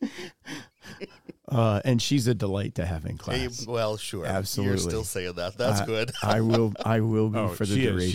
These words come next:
Speaker 3: She's, she's shu-, super smart, and it's fun.
Speaker 2: Yeah. Uh,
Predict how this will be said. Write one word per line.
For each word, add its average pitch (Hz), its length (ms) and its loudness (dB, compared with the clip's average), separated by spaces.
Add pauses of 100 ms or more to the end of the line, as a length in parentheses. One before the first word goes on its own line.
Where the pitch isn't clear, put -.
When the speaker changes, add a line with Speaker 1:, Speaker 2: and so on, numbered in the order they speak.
Speaker 3:
She's, 76 260 -4
she's - 300 -8
shu-, 98 300 -8
super - 360 -8
smart, 73 420 -10
and 80 140 -12
it's 76 140 -14
fun. 60 340 -12
Speaker 2:
Yeah. 82 240 -4 (240)
Uh, 104 180 -2